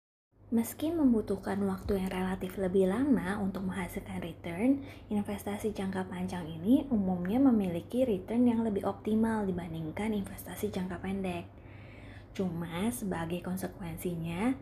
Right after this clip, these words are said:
resiko yang ditanggung juga umumnya lebih tinggi. Nah, untuk menga-, memaksimalkan nih potensi dari investasi jangka panjang, biasanya kita harus memiliki modal yang cukup besar.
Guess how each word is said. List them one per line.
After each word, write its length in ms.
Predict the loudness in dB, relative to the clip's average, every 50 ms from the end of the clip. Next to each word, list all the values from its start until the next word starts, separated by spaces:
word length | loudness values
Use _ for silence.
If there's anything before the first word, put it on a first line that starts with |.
| -8 -16 -10 -6
resiko 480 | -6 -6 -4 -4 -6 -6 -6 -4 -4
yang 240 | -2 -2 -2 -2 -2
ditanggung 400 | -2 -2 0 4 6 6 6 6
juga 320 | 6 2 -2 0 0 0 0
umumnya 480 | 0 0 0 0 0 0 0 0 0
lebih 240 | 0 -2 -2 0 2
tinggi. 560 | 4 4 4 4 2 2 2 2 2 0 -4 -10 -16 -18 -18 -20 -20 -18 -18 -18 -18 -18 -18 -20 -18 -18 -18 -18 -20 -20 -20 -20 -20 -20 -18 -18 -18 -12 -8 -6
Nah, 320 | -4 -4 -4 -6 -8 -6 0 2
untuk 320 | 2 4 4 2 2 6
menga-, 400 | 6 6 8 8 6 4 4 0 0 4
memaksimalkan 1120 | 6 6 8 6 4 2 0 -2 0 2 4 4 6 4 4 2 2 4 4 4 4 4
nih 160 | 4 2 0 0
potensi 480 | -2 -4 -4 -2 -2 -4 -2 0 0
dari 320 | 0 0 0 0 0 0 -2
investasi 640 | -2 -2 -4 -6 -6 -6 -8 -8 -8 -6 -4 -4
jangka 400 | -4 -4 -4 -4 -4 -4 -6 -6
panjang, 560 | -2 2 2 4 4 2 0 -2 -2 -2 0 0
biasanya 560 | -2 -2 -4 -6 -6 -2 0 2 2 2 0
kita 240 | -2 -4 -6 -6 -4
harus 320 | -4 -2 -2 -2 -4 -2
memiliki 480 | -2 -4 -2 -2 -2 -2 0 2 4 6
modal 320 | 6 4 4 2 2 0
yang 240 | 2 2 0 0 -2
cukup 240 | -6 -8 -8 -6 -2
besar. 640 | -2 -2 -2 -2 -4 -4 -4 -4 -4 -6 -8 -10